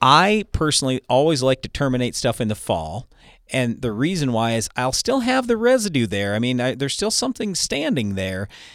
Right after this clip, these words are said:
so to, it can catch snow and everything through the winter, but at least then it's dead in the spring, or at least mostly dead in the spring, so you don't have to go killing it off in the spring,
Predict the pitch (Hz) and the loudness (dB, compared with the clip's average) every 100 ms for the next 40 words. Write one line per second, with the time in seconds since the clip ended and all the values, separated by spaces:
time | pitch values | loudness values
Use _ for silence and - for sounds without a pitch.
0 | - - - 139 120 - 143 - 113 143 | -14 -6 0 2 0 -2 -6 -4 0 2
1 | 127 - 127 127 123 120 120 117 113 127 | 2 0 2 2 4 2 2 0 0 -2
2 | 117 - 110 113 185 123 104 123 135 113 | -2 -2 -2 -2 -2 -2 -2 0 0 0
3 | 170 185 175 147 - 95 120 156 175 - | -4 -2 -2 -2 -4 -2 2 2 0 -4
4 | 143 131 117 - 175 127 107 104 120 127 | -2 -2 -2 -2 0 0 0 0 -2 -2
5 | 123 107 127 170 - 123 95 117 120 107 | -2 0 0 0 -2 -2 0 0 0 0
6 | 98 - 165 117 98 - - - 123 127 | -2 -4 -2 -2 -4 -10 -16 -6 -4 -2
7 | 127 123 - 110 107 - 139 131 117 127 | 0 -2 -2 -4 -4 -4 -2 0 0 0
8 | 127 104 87 - 175 196 208 | -2 -4 -4 -2 -2 -2 -4